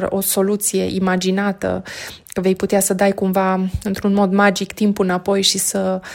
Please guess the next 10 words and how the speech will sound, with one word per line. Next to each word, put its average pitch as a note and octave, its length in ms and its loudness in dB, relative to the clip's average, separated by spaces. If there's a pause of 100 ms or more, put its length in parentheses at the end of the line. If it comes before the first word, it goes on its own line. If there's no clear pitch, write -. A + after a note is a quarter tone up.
(440)
să - 160 2
rezolvi G3+ 440 6
problema F#3 420 2
sau G3 180 4
pe G3 140 2
viitor. F#3+ 680 -2 (840)
Tulburări G#3 500 6
ale F#3+ 160 4
apetitului, F#3+ 800 0
indigestie. F#3 1120 -2